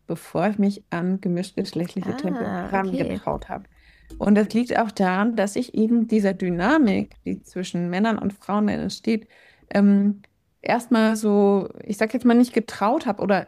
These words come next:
Speaker 1: es auch irgendwie sicherstellen wollte, dass ich, ich mir in meiner Rolle als Host so, mich so sicher fühle, dass ich dann diese veränderten Dynamiken, dass ich die auch gut halten kann.
Speaker 2: Mhm.
Speaker 1: Und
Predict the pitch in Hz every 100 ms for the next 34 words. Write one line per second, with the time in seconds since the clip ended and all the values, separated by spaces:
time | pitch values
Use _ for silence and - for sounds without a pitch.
0 | - - 202 - - 233 - 220 214 254
1 | 269 254 - 202 196 190 185 - 196 -
2 | - 190 208 269 285 254 208 196 175 170
3 | 202 220 208 190 190 113 185 - 208 226
4 | 220 - 254 285 269 - 214 214 254 277
5 | - 262 233 214 - 208 226 240 - -
6 | _ _ - 220 214 214 - 208 214 214
7 | 190 185 185 - - - - 269 285 190
8 | 185 185 185 214 - 208 208 208 202 214
9 | - - _ _ _ - 214 - 208 196
10 | - 170 156 202 202 208 - 208 _ _
11 | _ - 208 214